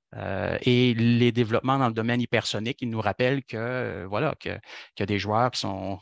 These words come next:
qui, qui sont pas nécessairement bienveillants et qui ont des, des moyens qui pourraient être employés contre nous. Il faut être capable de, de, d'avoir des moyens pour, pour détecter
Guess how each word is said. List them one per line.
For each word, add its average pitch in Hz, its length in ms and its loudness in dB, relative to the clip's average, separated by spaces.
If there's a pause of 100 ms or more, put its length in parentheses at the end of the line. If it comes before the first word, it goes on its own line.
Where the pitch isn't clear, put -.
qui, - 200 -10
qui - 140 -12
sont 98 200 0
pas - 140 -4
nécessairement 113 400 0
bienveillants 107 480 0
et 135 80 -6
qui - 140 -8
ont 101 80 -6
des, 98 260 -6
des 104 140 -2
moyens 104 300 -2
qui - 100 -12
pourraient 104 180 -2
être 104 100 -2
employés 98 300 -4
contre 98 320 -6
nous. 110 180 -6
Il 147 60 -6
faut - 140 -2
être 117 100 -4
capable 117 420 0 (440)
de, 98 340 -2
de, 92 320 -6
d'avoir 101 300 0
des 98 80 -2
moyens 107 400 2
pour, 92 180 -8
pour - 220 -12
détecter 160 640 0